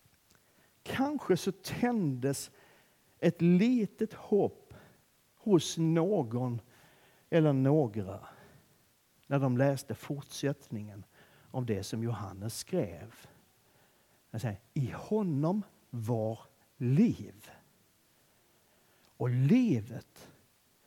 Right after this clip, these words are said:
var människornas ljus. Och ljuset lyser i mörkret. Och mörkret har inte övervunnit det.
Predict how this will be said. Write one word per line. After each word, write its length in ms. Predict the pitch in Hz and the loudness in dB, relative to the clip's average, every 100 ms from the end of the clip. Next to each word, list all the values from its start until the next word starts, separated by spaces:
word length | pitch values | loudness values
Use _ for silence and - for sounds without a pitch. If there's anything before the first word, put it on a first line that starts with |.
| _ | _
var 120 | 139 | 2
människornas 800 | 139 156 165 139 - 131 135 - | 4 4 2 0 -4 -4 -4 -4
ljus. 800 | 190 226 123 - - - - - - _ _ _ _ _ _ _ _ _ _ _ _ _ _ _ _ _ | -2 -2 -2 -8 -12 -14 -14 -16 -20 _ _ _ _ _ _ _ _ _ _ _ _ _ _ _ _ _
Och 180 | - 110 | -12 -10
ljuset 720 | 98 104 190 226 - 233 208 | -6 2 2 2 -4 -6 -4
lyser 500 | 208 202 170 - 160 | -2 0 -2 -4 -2
i 60 | 175 | 0
mörkret. 880 | 185 196 120 - - 90 - - - - - _ _ _ _ _ _ _ _ _ _ _ | 0 0 -2 -10 -16 -14 -14 -20 -20 -20 -20 _ _ _ _ _ _ _ _ _ _ _
Och 200 | _ 120 | _ -6
mörkret 720 | 113 139 180 - - 165 165 - _ _ | 0 2 0 -2 -8 -8 -8 -14 _ _
har 520 | - - 151 110 104 - - _ _ - | -14 -2 0 0 -4 -10 -20 _ _ -4
inte 600 | 135 107 78 _ 87 92 _ _ _ _ | -2 -2 -8 _ -16 -16 _ _ _ _
övervunnit 680 | 110 110 98 87 85 113 117 | -10 -8 -10 -14 -20 -20 -20
det. 240 | - 78 | -18 -18